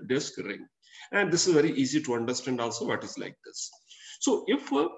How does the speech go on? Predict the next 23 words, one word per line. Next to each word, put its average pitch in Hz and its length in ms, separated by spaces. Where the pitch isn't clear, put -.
all 196 500
these 175 320
objects 120 800
are 165 200
set 165 500
into 127 500
rolling, 98 380
all 196 180
are 147 100
rolling, 101 300
ring 160 240
is 147 120
rolling, 135 540
shell 160 280
is 143 160
rolling, 131 500
the 117 100
disk 156 280
is 131 120
rolling, 120 420
sphere 151 280
is 117 140
rolling, 120 280